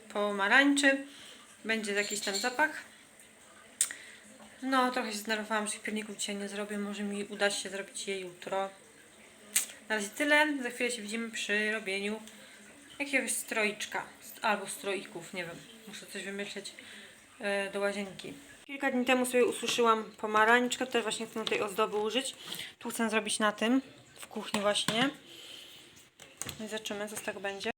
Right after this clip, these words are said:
Tu mam właśnie te sanie, kupiłam w Lidlu jakiś czas temu. I mam takiego Mikołajka, tutaj mam takie, o,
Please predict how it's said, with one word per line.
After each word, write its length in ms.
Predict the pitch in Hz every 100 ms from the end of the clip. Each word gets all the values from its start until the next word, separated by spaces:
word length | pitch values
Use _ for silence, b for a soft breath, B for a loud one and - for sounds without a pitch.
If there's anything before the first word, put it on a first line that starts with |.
| _
Tu 100 | -
mam 140 | 302 269
właśnie 280 | 254 254 247
te 120 | 247
sanie, 560 | 269 254 233 240 302 285
kupiłam 380 | - 247 240 226
w 100 | 202
Lidlu 560 | 220 233 208 226 294 294 B B B
jakiś 280 | 233 226 226
czas 220 | 226 214
temu. 360 | - 208 226 285 B B B B B -
I 40 |
mam 120 | 269 233
takiego 220 | 240 226
Mikołajka, 560 | 240 262 277 269 247
tutaj 160 | 233 214
mam 100 | 202
takie, 360 | 202 - 208 190 - - - - - - - - - - - -
o, 160 | 185